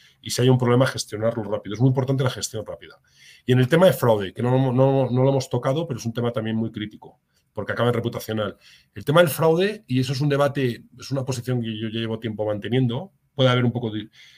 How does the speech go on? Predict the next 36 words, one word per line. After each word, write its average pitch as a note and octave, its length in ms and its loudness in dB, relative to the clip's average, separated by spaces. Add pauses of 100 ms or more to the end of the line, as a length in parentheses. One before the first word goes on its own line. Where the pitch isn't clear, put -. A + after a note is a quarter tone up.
(160)
el A2 120 -2
fraude D3+ 300 4
muchas D#3 240 0
veces, D#3+ 720 -6 (500)
cuando A#2 180 0
hay C3+ 100 4
alguien D#3 340 4
que - 80 -4
hace C#3 180 0
fraude, D3 300 2
no C3+ 180 4
se - 240 -4
oculta. A#2 460 -4 (1400)
¿Sale E3 360 4
o F#3+ 80 6
no? A#3+ 280 4
¿Quién? A3+ 360 -2
No, F3 220 -2
no, F#3 140 -4
no, F#3 160 -4
no, F3+ 200 -6
hay D3 100 -4
que E3 80 -4
decirlo. D3 420 -6 (320)
Hay C3+ 120 -4
que D3 100 -4
decirlo D#3 500 -6 (180)
al C3 160 4
interior. A#2+ 600 -2 (580)
Se - 180 -2
ha D3 100 6
ido G#3 320 2
porque D3 680 -4
ha C3 120 -6
hecho B2+ 280 -6
esto. - 260 -14